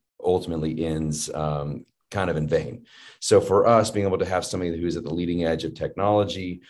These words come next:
um, but also has processes in place to be able to help clear is really important. So we did do a lot of due diligence,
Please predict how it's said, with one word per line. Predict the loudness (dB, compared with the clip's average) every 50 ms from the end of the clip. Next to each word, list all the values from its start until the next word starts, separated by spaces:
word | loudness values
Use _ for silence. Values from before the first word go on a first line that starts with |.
| _ _ _ -4
um, | -2 0 0 2 2
but | 2 2 2
also | 4 2 2 2 2 0 0
has | 2 0 -2 -2
processes | -2 -4 -4 -2 -2 0 0 0 0 0 -2 -6 -6 -6
in | -6 -6
place | -2 0 2 2 2 2 -2 -4
to | -6 -4
be | -2
able | -2 -2 -2 -2
to | -4 -4
help | -2 -2 -2 -2 -2 -4 -12
clear | -10 -6 -4 -2 0 0 0 0 0 -2
is | -4 -2 0
really | 0 0 2 2
important. | 0 -2 0 -2 -2 -2 -2
So | -2 -2 0
we | 0 0
did | 2 4 4 4 4
do | 2 2 2
a |
lot | 2 2 2 0
of | -2 -4
due | -6 -6
diligence, | -4 -2 0 0 0 -2 -2 -2 -4 -4 -6 -8 -10 -12